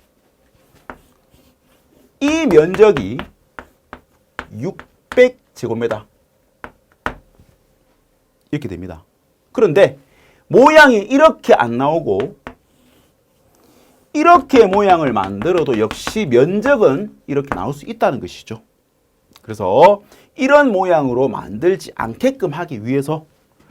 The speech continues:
한 변의 길이를 오십 미터 이하로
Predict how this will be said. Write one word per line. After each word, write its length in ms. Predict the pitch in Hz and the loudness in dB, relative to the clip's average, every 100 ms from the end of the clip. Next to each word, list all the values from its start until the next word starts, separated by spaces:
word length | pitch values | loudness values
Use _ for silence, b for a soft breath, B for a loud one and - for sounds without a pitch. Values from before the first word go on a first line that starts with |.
| b b | b b
한 400 | - 240 247 214 | 0 2 2 -4
변의 340 | 156 165 170 | -8 -6 -8
길이를 540 | 156 127 113 160 208 208 _ _ _ _ | -8 -10 -6 -4 -6 -8 _ _ _ _
오십 320 | 101 113 170 | -6 -6 -8
미터 200 | 160 - | -12 -12
이하로 640 | 92 151 226 185 104 180 | -2 4 4 4 -2 -4